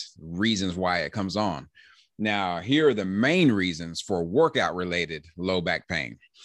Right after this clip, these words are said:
The first one is improper form. This is number one. So similar to bad posture, using improper form while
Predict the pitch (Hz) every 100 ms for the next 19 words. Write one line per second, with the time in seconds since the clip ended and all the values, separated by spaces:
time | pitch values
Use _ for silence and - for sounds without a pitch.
0 | - - 87 127 135 135 117 92 - 120
1 | 123 117 127 101 101 - 104 82 57 -
2 | 78 80 107 - 87 95 104 104 101 101
3 | 82 65 - _ _ _ _ _ _ -
4 | - 104 98 87 - - - - _ -
5 | - 143 147 143 127 - 98 104 113 98
6 | 127 120 - 92 87 92 123 117 117 104
7 | 120 131 127 98 101 - 151 147 139 135
8 | 107 104 104 98 92